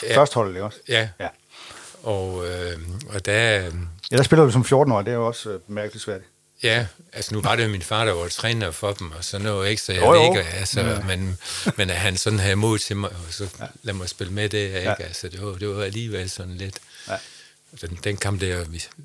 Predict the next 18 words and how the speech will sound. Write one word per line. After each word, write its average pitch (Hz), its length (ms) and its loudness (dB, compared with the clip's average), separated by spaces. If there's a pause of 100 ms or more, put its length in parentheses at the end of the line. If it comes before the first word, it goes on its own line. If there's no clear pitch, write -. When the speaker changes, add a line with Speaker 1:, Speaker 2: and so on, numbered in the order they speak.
(120)
Speaker 1:
jeg 101 100 -8
tror, 113 160 0
jeg 98 80 4
scorede 113 340 2
jo 80 60 -2
mål, 95 400 0
vi 87 80 -6
spillede 107 400 -2
mod 82 280 -8 (220)
Flensborg, 90 680 -6 (640)
øh, 90 120 -10 (1300)
nul 98 240 -4
otte, 98 220 -6 (300)
ved 90 120 -8
jeg. - 80 -8
Speaker 2:
Ja. 101 80 0 (680)
En 113 60 -4
træningskamp, 117 480 4